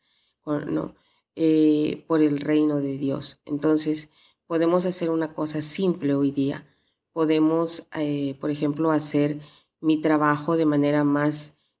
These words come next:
dirigente, más paciente, estar más atento, hacerla con amor. De repente aceptar una situación de enfermedad,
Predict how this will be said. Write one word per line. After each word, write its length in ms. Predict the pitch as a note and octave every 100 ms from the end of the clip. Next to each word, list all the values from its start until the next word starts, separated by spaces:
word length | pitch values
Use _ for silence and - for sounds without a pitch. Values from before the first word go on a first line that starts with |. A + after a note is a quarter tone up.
| _
dirigente, 800 | D#3 D#3 D3+ D#3 D3+ D3+ D3 D3+
más 180 | D3
paciente, 840 | D3 D3 - - D3+ D3 D3 D3 D3+
estar 260 | D3 D3
más 220 | C#3+ C#3+ D3
atento, 760 | D3 D3+ D3+ D3 D3 D3+ D3
hacerla 420 | D3 - D3 D3+
con 200 | D3+ D3+
amor. 420 | D3+ D3 C#3+ D3 D3 - - _ _ _
De 140 | -
repente 360 | E3 F3 G3 G#3
aceptar 500 | G3 F#3 F#3 G3+ G#3
una 220 | G#3 G3
situación 600 | - F#3 F3 - F#3+ F#3+
de 60 | F#3
enfermedad, 720 | F3+ E3 E3 D#3+ E3 F#3